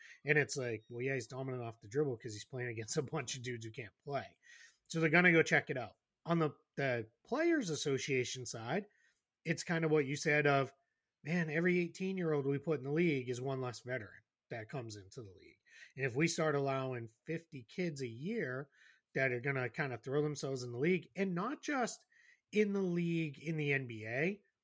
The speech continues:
but in the G League, they're gonna all land somewhere. And those are veteran guys that are gonna be forced out. And now they both have the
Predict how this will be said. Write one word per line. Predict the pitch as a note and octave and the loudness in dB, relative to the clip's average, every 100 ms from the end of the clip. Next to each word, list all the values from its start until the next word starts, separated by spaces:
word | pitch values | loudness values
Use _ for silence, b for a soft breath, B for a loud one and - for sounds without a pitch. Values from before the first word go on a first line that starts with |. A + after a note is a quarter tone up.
| _ _ _ | _ _ _
but | D3 | 4
in | D3 D#3+ | 6 6
the | D3+ | 2
G | B2 C3+ B2 | 0 -2 -2
League, | A2 F#2+ | -4 -6
they're | A#2 B2+ | -6 0
gonna | C#3+ C#3 | 0 2
all | D3 D3+ | 2 4
land | D3 C#3+ C3+ | 4 4 2
somewhere. | - B2+ C3+ A#2 A2 | -4 -6 -6 -4 -4
And | B2+ | -4
those | E3+ | -2
are | G#3+ | -2
veteran | F3 D#3+ F3 D3+ | 0 0 -2 -2
guys | A#2 A#2 C#3 - B B _ | -6 -4 -6 -8 B B _
that | E3 | 4
are | D#3 | 6
gonna | C#3 C3 | 4 0
be | B2 | -2
forced | - A#2+ A#2 - | -4 -8 -8 -8
out. | B2+ G2+ _ B B B _ _ - | -10 -12 _ B B B _ _ -2
And | E3 | 2
now | D3+ A3 G#3+ C3+ C3+ C#3+ _ | 4 4 2 0 -4 -8 _
they | C#3 | -8
both | A#2 C3+ F#3+ - | 0 2 2 2
have | D#3 D3 C3 | 4 4 2
the | B2+ A#2+ A2+ | 0 0 -2